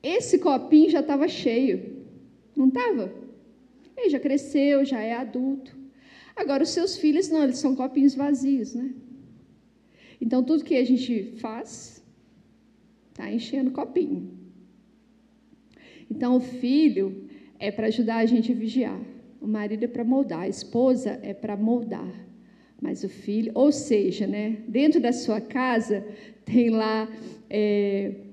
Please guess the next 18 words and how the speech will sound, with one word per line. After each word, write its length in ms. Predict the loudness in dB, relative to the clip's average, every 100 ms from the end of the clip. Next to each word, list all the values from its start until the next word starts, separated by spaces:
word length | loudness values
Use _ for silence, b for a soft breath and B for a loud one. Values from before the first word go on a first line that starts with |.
| -14 0
um 100 | 2
processo 1120 | 4 2 0 -2 0 2 0 -4 -8 -6 -6
de 500 | 0 0 0 -4 -10 B B B B B _ -2
molde 1200 | 2 4 4 4 6 6 8 8 10 6 0 -6
e 400 | 2 8 10 10 6
vigilância 1120 | 6 8 8 6 6 4 2 -2 -4 -6 -10 2
constante, 1160 | 4 6 4 0 0 0 -4 -6 -8 -14 -20 -20 _ _
constante. 840 | 4 4 2 -2 -2 -4 -10 -16 -18 -20 _ b b _
Todo 280 | -4 0 4
dia 200 | 6 8
a 40 |
gente 240 | 8 8 6
tá 120 | 0
passando 520 | -2 0 0 2 2
por 200 | 2 0
ele, 280 | -2 -6 -14 -18 -16 -2
todo 280 | 0 2
dia. 400 | 0 -4 -6 -6